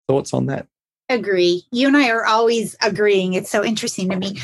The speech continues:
Speaker 2: But yes, and I think a lot of, um, people listening today are gonna recognize this, and I recognized it in myself and in a lot of my own patients, that fermented foods trigger our symptoms. So if I would have eaten, um, ki-, uh, sauerkraut a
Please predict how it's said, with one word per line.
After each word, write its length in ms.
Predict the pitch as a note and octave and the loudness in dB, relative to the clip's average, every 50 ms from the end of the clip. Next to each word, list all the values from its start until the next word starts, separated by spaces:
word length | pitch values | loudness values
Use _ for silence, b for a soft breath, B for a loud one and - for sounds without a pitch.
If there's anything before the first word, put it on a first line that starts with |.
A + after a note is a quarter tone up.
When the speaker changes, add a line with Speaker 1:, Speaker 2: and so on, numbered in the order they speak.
| B B B | B B B
Speaker 2:
But 200 | - B3+ A#3+ A#3+ | -2 0 0 0
yes, 360 | - A3+ C#4+ D4+ D#4+ D#4+ - - - | 0 0 2 2 2 0 -2 -2 -2
and 140 | C4 B3+ A#3 | -2 -2 -2
I 120 | B3+ C4 | -2 -4
think 280 | C4 - D#4 D4 C#4+ - | -2 0 0 0 0 0
a 80 | A3+ A3 | -2 -4
lot 300 | G#3 G#3+ G#3+ A3 A#3+ C#4 | -2 -2 -2 0 0 0
of, 180 | C#4+ A#3+ A#3+ _ - | -2 -2 -4 _ -6
um, 200 | A3 A3 A3 G#3+ | -4 -4 -4 -6
people 300 | G#3 A#3+ A3 A3+ G#3 G3+ | -6 -8 -6 -6 -4 -2
listening 420 | G3+ G#3 - - A#3 A#3+ B3 A#3+ | -4 -4 -4 -4 -6 -4 -4 -6
today 400 | - - C#4+ B3+ C4 B3+ B3+ - | -6 -6 -4 -4 -2 -2 -2 -4
are 80 | G#3 G3 | -4 -6
gonna 220 | G#3 G3+ F#3+ F#3 | -6 -6 -6 -4
recognize 500 | F3 F#3 - - - G#3+ A3+ A#3+ B3 A#3 | -4 -6 -6 -8 -10 -8 -6 -6 -6 -4
this, 160 | A#3+ B3 A#3 - | -6 -8 -8 -6
and 140 | A#3 A3+ G#3+ | -6 -6 -4
I 160 | G3+ A3 A3+ | -2 -2 -2
recognized 640 | A3 A3 G#3+ G#3+ - - G#3+ - G3 G3+ G#3 G3+ - | 0 0 -2 -4 -6 -14 -14 -10 -8 -8 -6 -6 -6
it 80 | G#3 F#3+ | -6 -4
in 100 | F#3+ F#3+ | -4 -4
myself 440 | F#3 F#3+ F#3+ - - F#3+ F#3 F#3 - | -6 -8 -10 -10 -8 -8 -8 -8 -8
and 120 | - F#3+ F#3 | -8 -8 -6
in 80 | F3+ | -6
a 80 | F#3 F3+ | -6 -6
lot 160 | F3 F#3 F3+ | -6 -6 -6
of 60 | F#3 | -6
my 140 | F3 F3 F#3 | -6 -6 -6
own 100 | G3+ G#3 | -8 -8
patients, 420 | G#3 - A3 A3 - F#3+ G3 G3 - _ B B B B B B _ | -6 -6 -6 -6 -6 -8 -8 -10 -12 _ B B B B B B _
that 300 | - A3+ G#3+ G#3+ G#3+ - _ _ | -2 0 0 -2 -2 -6 _ _
fermented 640 | - - B3 A3+ A3 G#3+ A3 A#3+ A#3+ C#4 A#3 G#3+ - - | -6 -2 0 0 2 0 0 -2 -2 -4 -6 -6 -4 -4
foods 320 | A3+ A3 G#3+ G#3 G3+ - | -2 -2 -2 -2 -4 -8
trigger 320 | - - G#3+ F#3+ F#3 G3 F#3 | -8 -6 -4 -2 -2 0 0
our 140 | D#3+ F3 F3+ | 0 -2 -4
symptoms. 540 | - - D#3+ E3 - C3 - - - - - | -4 -4 -4 -4 -4 -8 -14 -16 -18 -18 -16
So 240 | - - G3+ F#3+ F#3+ | -10 -6 -4 -4 -2
if 160 | G3 G#3 G#3 | -4 -6 -6
I 240 | - G#3 A3 B3 C#4+ | -4 -4 -2 0 0
would 140 | C#4+ C4+ B3 | 0 0 -2
have 120 | A#3 G3+ - | -2 -4 -6
eaten, 520 | G#3+ G#3+ G3+ - A3 G#3+ G#3 G3+ G3+ G3+ B B B B _ - | -8 -8 -6 -6 -6 -6 -6 -6 -8 -12 B B B B _ -6
um, 340 | G3+ F#3+ F#3 F#3 F3+ F#3+ F#3 - | -4 -4 -2 -4 -4 -6 -8 -10
ki-, 220 | - - B3 - - | -12 -10 -8 -6 -4
uh, 360 | G3 F#3+ F3+ F3 F3 E3+ F3 E3 _ _ _ _ _ _ _ _ _ - | -4 -4 -2 -2 -4 -4 -6 -8 _ _ _ _ _ _ _ _ _ -14
sauerkraut 1000 | - - A#3 A#3+ A#3+ A3+ G#3+ - - G#3+ E3 D#3+ D#3 D#3 E3 E3 - - - | -8 -4 -2 0 0 -2 -2 -4 -6 -6 -4 -4 -2 -4 -4 -6 -8 -12 -12
a 40 | - | -12